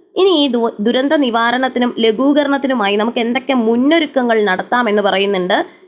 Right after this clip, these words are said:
ഇന്നത്തെ കോണ്ടെസ്റ്റിൽ നമുക്ക് അത്യാവശ്യം വളരെ ഇമ്പോർട്ടന്റ് ആയിട്ടുള്ള കാര്യമാണ്. എക്സാം point of view-ൽ അല്ലെങ്കിൽ പോലും നമ്മുടെ ജീവിതത്തെ നമുക്ക് സേഫ് ആക്കാനായിട്ട്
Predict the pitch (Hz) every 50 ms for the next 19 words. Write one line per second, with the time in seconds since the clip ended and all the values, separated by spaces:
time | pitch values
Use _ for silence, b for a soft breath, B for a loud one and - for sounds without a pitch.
0 | B - 190 214 233 247 262 262 - 294 302 302 - 240 220 208 202 208 214 220
1 | - - - 240 254 254 220 208 202 - 220 - - 226 220 233 240 240 240 254
2 | 262 277 277 277 254 - 277 240 202 196 202 208 214 233 247 269 285 269 226 220
3 | 214 220 233 240 240 254 254 233 214 202 - - 214 202 202 196 185 180 180 -
4 | 190 196 202 185 175 185 233 320 - - _ _ _ - - - - - 247 240
5 | 247 233 240 240 233 233 233 240 233 226 214 220 220 233 226 208 190 180 190 220
6 | 233 254 269 269 254 220 208 196 190 190 175 233 - 214 202 180 185 202 226 240
7 | 254 269 294 294 294 277 285 - 226 - - - 202 190 185 214 202 220 185 190
8 | 214 214 220 208 190 - 208 202 196 190 190 196 185 262 302 339